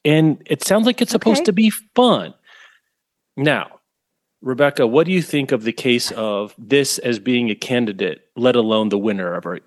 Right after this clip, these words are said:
Speaker 1: It Book Knockout, uh, gimmick?
Speaker 2: I don't think that Tom Hanks has much of a chance of surviving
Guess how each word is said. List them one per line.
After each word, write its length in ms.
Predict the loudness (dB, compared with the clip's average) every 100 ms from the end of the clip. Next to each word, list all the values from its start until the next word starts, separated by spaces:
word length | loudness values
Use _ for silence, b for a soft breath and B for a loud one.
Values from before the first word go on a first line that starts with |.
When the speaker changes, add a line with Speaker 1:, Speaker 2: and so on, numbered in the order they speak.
| _ _ -12
Speaker 1:
It 180 | -12 -10
Book 220 | -12 -8
Knockout, 640 | -10 -6 -4 -4 -6 -8 -6
uh, 280 | -6 -8 -8
gimmick? 440 | -6 -6 -8 -18 -16 -4
Speaker 2:
I 380 | 0 2 4 4
don't 340 | 4 2 2
think 260 | -2 -4 -2
that 160 | -6 -4
Tom 300 | -4 -4 -2
Hanks 320 | -2 -4 -4
has 200 | -4 0
much 280 | 2 2 0
of 80 | -2
a 40 |
chance 520 | -2 -2 -2 -4 -6
of 160 | -8 -4
surviving 720 | -2 2 2 2 2 0 -2